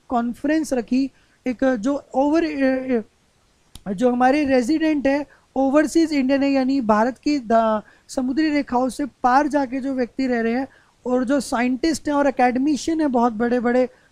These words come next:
भारतीय जन्मभूमि से belong करते हैं, उनके साथ बहुत successful इस mission रहा, एक successful meeting रही। और इस meeting और इस summit का जो नाम है,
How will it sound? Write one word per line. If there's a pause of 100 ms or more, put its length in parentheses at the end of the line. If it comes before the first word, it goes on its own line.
भारतीय
जन्मभूमि
से
belong
करते
हैं, (300)
उनके
साथ
बहुत
successful
इस
mission
रहा, (280)
एक
successful
meeting
रही। (240)
और
इस
meeting
और
इस
summit
का
जो
नाम
है,